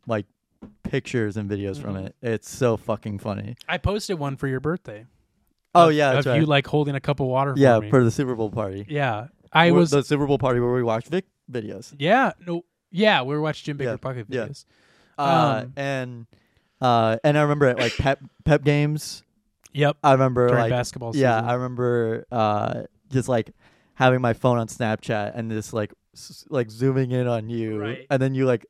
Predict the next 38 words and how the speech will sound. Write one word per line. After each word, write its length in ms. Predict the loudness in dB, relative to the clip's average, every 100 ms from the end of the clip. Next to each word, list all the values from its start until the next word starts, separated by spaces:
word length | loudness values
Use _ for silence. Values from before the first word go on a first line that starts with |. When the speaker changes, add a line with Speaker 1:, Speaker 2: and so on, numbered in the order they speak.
| _
Speaker 1:
snap 400 | -14 -6 -6 -6 -8
over 360 | -6 -6 -8
to 160 | -10 -10
me, 260 | -8 -10 -8
like, 220 | -2 -2 0
like 200 | -2 4
fucking, 420 | 4 4 0 -2
like, 320 | -4 -4 -6 -2
Jason 440 | 2 2 0 -4 -4
or 60 |
some 160 | -8 -12
Speaker 2:
Full 80 | -8
Speaker 1:
shit. 180 | -8
Speaker 2:
bodies. 300 | -8 -14 -14 -2
Speaker 1:
Yeah, 280 | 0 0
Jason 340 | 0 -2 -2 -4
Voorhees 420 | -4 -4 -4 -8
or 220 | -10 -12 -12
whatever. 340 | -12 -12 -16 _ _ _ -18
Speaker 2:
Yeah, 380 | -14 -14 -16 -20 _ -16
I 140 | -16
was 220 | -16 -18
watching 600 | -16 -16 -14 -14 -14 -16 -20 _ _ _ _
last 320 | -2 0 0 -4
night. 200 | -10 -10
I 40 | -12
rewatched 640 | -10 -10 -8 -8 -10 -18 _ _
the 120 | -14
U 160 | -10 -10
F 80 | -10
C 180 | -10
Ultimate 360 | -10 -10 -10 -10
Underground 380 | -12 -10 -10 -8
Fighting 360 | -8 -8 -10
Gym 200 | -10 -10
Speaker 1:
Yeah, 140 | -6 -6
Speaker 2:
video. 320 | -4 -6 -6
Speaker 1:
yeah. 240 | -6 -8